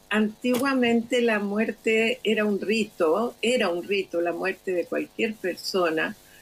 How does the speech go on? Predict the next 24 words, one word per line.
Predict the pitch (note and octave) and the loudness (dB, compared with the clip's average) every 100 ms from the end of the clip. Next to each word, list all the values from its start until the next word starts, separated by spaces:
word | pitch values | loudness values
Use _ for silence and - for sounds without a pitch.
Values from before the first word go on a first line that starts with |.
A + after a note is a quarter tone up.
| - | -12
sucedía | - - G3+ - F#3 G3 A3 A3 | -6 0 0 2 2 2 0 0
generalmente | A#3 G3+ G3 G3 G#3 G3+ G3 G3 F#3+ | -2 -2 -2 0 0 -2 -4 -2 0
en | F#3 E3+ | 0 0
la | D#3+ | -2
casa, | G3 A3 G#3+ - F#3+ G#3 - - - - | 0 0 0 -2 -2 -2 -4 -14 -20 -16
sucedía | - G#3 G3+ G3+ F3+ G3+ G#3 G3+ G#3 G#3 | -4 -4 0 0 0 0 0 0 2 0
rodeada | - F#3 F#3 F3+ F3 F3 F#3+ G3 G3+ - - | 0 0 2 2 2 2 2 2 0 -2 -4
de | F#3 F3+ F3+ - - | -2 0 -2 -6 -10
sus | - - F#3 F#3 - | -10 -2 -2 -2 -4
parientes, | - E3+ F3 G3 F#3+ F#3 G3+ G3 | -6 -2 0 0 -2 -2 -4 -4
de | E3+ | -4
sus | - F3 | -4 -4
amigos, | E3 E3+ F#3 G3 F#3 F#3+ - - - - | -4 -2 0 0 0 -2 -6 -20 -20 -6
de | F#3 | 0
la | E3 | 0
gente | E3 - F#3+ F#3 G#3 | 0 -2 -2 -2 -4
que | - F#3+ F3 | 0 0 2
más | F3 F3+ G3+ | 0 2 2
le | F#3+ | 2
importaba, | F3+ F3+ - E3+ - - G#3 G3 E3 F#3+ - - _ - - - | 0 -2 -2 -6 -4 -2 0 2 2 0 -4 -14 _ -20 -18 -4
y | G#3+ G#3+ G#3+ - - | -2 0 0 -2 -6
por | - G#3 | -2 0
lo | G3 G3+ | 2 0
tanto | A#3+ B3+ C4 - B3+ B3+ | 0 0 0 2 2 2